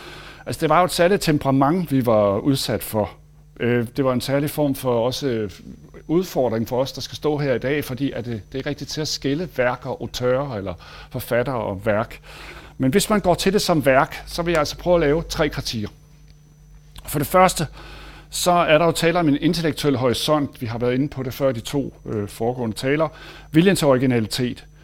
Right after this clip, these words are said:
Men der er også et opgør med det, han kaldte retssagsfilosofien, med normativiteten og med kritikbegrebet. Ideen er jo her, at i stedet for, at man skal se på betingelser, muligheder og grænser for at sige noget om så, om noget,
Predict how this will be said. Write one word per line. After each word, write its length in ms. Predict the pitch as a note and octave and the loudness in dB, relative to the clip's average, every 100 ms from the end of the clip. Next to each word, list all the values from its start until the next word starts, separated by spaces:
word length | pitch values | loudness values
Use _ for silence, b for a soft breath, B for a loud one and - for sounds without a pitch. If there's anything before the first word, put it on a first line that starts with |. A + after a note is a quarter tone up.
| B B | B B
Men 100 | C3 | 0
der 60 | D#3 | 4
er 40 | |
også 200 | F3 A3 | 4 0
et 60 | G3 | 2
opgør 340 | D3+ - F3+ | 0 2 0
med 100 | D3+ | 0
det, 100 | D3+ | 0
han 120 | D#3+ E3 | -2 0
kaldte 260 | D#3 C3 | -2 0
retssagsfilosofien, 1080 | D3+ - F3 D3 - B2+ A2+ A#2 - A2+ G2+ B2+ | -2 -2 -2 -2 -2 -4 -4 -8 -6 -6 -4 -4
med 120 | B2 | -2
normativiteten 920 | B2+ C3 A#2+ C3 A#2 - D3+ C3 C3 | 0 0 -2 -4 -4 -2 -2 -2 -2
og 80 | A#2 | -4
med 80 | A2+ | -4
kritikbegrebet. 800 | B2 - C#3 C3+ - F2 D#2+ F#2 B B B B C3 | -8 -8 -8 -8 -8 -8 -8 -14 B B B B -10
Ideen 360 | C3 G3+ G#3 | 0 0 2
er 120 | E3+ | 2
jo 120 | E3+ F#3 | 2 2
her, 260 | D#3+ D#3 | 2 2
at 280 | C#3+ - B2 - | 0 -2 -4 -2
i 220 | B2+ C3+ | 0 0
stedet 260 | C3 G3+ F#3+ | 0 -2 0
for, 160 | E3+ D#3+ | 0 0
at 60 | |
man 140 | D3+ B2+ | 0 -4
skal 160 | - | -6
se 200 | - E3 | -4 -4
på 100 | C#3+ | -2
betingelser, 500 | C3+ - E3 D#3 C#3 | -6 -2 -2 -2 -4
muligheder 400 | B2+ C#3 E3 C3 | -4 -4 -2 -2
og 60 | G#2+ | -4
grænser 360 | G#2 B2+ D#3 | -4 -4 -4
for 160 | - C3 | -6 -6
at 60 | A#2 | -6
sige 240 | D#3 D#3 | -4 -2
noget 200 | D3 C#3+ | 0 0
om 80 | C#3 | -2
så, 320 | - C3+ C#3 | -2 -2 -2
om 80 | A#2 | -2
noget, 340 | A#2 A#2 D#3+ | 0 2 0